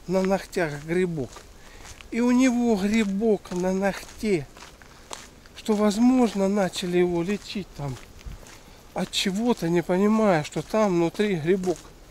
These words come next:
И настолько они все это, как бы сказать,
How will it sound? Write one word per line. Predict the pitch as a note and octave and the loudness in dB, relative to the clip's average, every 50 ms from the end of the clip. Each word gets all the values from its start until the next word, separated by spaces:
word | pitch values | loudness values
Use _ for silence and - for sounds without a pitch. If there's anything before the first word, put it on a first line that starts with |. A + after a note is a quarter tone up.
| - - - - - - - - - - - - - - | -20 -20 -20 -20 -20 -20 -20 -20 -20 -20 -20 -20 -6 -2
И | A3+ | 0
настолько | G#3+ A3 A3 G3 - - - B3 A3+ - - F#3 | 2 2 2 2 0 -2 -2 -2 -2 -2 -2 0
они | F3+ F#3 F3+ E3+ | 2 2 2 2
все | D#3+ - - - G3 | 0 -2 -2 2 2
это, | F3+ D#3 - D3+ C#3 | 4 4 2 -4 -6
как | - - D#3 D3+ | -2 -2 -2 0
бы | D3+ D3 | -2 -6
сказать, | C#3+ - - D3 C3+ C3 B2 - - | -6 -6 -6 -6 -6 -6 -8 -10 -12